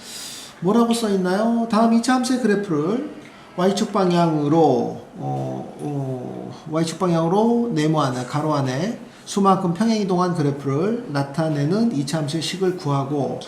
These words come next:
그럼 구하는 거야. 먼저 얘를 어떻게 써버려? Y는 그냥 옆에다 그대로 써볼게. 마이너스 삼 엑스 제곱 플러스 일이라고 쓰면 되네? 얘는 Y는 X제곱 마이너스 이라고 쓰면 되네?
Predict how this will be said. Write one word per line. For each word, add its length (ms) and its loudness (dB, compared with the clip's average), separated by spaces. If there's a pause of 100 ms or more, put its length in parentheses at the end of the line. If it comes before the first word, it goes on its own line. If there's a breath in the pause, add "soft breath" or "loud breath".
(220 loud breath)
그럼 160 -4
구하는 340 4
거야. 160 -2
먼저 320 2
얘를 220 2
어떻게 320 -2
써버려? 600 -8
Y는 760 0
그냥 260 -4
옆에다 340 -2
그대로 220 -4
써볼게. 560 -4
마이너스 720 0 (460)
삼 220 -4
엑스 300 -4
제곱 560 -2
플러스 260 -4
일이라고 380 -2
쓰면 320 -2
되네? 420 -2 (340 loud breath)
얘는 380 2 (460)
Y는 600 2 (280)
X제곱 600 -2
마이너스 460 -2
이라고 300 -2
쓰면 340 -2
되네? 460 -2